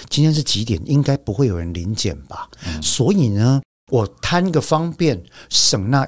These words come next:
Speaker 1: 一千块的代驾费，或者冒着车子放在，不要放在这边的这些小小的不便的这种状况，这些风险，这个几率，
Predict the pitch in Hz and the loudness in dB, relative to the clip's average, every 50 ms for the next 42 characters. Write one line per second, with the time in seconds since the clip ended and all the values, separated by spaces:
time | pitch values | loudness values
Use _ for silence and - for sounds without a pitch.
0 | - - 143 - - 165 165 165 143 - 175 147 123 113 107 - - 165 139 113 | 0 0 0 0 0 0 0 -2 -2 0 0 0 0 -2 -2 0 0 2 2 2
1 | - - 139 113 98 - - - 131 95 - - - - - - - - 190 165 | 2 0 0 0 -2 -2 -2 -2 -2 -2 -4 -8 -18 -20 -20 -10 -2 2 2 2
2 | - 113 104 98 101 156 190 175 139 117 127 120 - - - 160 160 151 - 117 | 2 2 0 0 2 4 4 4 4 4 2 0 0 2 2 2 2 2 0 -2
3 | 107 - - 170 156 143 123 151 131 117 104 - - - 147 156 160 - 170 160 | -2 0 2 2 2 4 4 4 4 2 0 -2 0 4 4 4 4 4 2 2
4 | 151 143 139 147 147 123 143 143 147 135 117 - - 151 127 - 147 143 139 - | 2 2 2 2 2 4 2 2 2 2 2 2 2 2 2 2 2 2 2 2
5 | - 110 117 143 - 120 90 95 92 - - 113 - - 151 139 117 107 - 143 | 2 2 2 2 2 0 -2 -4 -6 -8 -8 -6 -2 0 2 2 2 0 0 0
6 | 139 - 110 87 82 - - - - - - - - - 226 185 147 127 - 170 | 0 0 -2 -4 -6 -8 -14 -20 -20 -20 -20 -10 -2 0 2 2 2 0 0 0
7 | 151 117 - - 180 165 175 - - 233 233 262 254 - - 117 - - _ - | 0 2 0 0 0 0 0 0 2 2 4 4 4 2 0 0 -4 -8 _ -2
8 | - 208 170 143 - - - 190 214 220 214 233 185 - | 0 0 0 0 0 0 2 4 4 4 6 4 2 0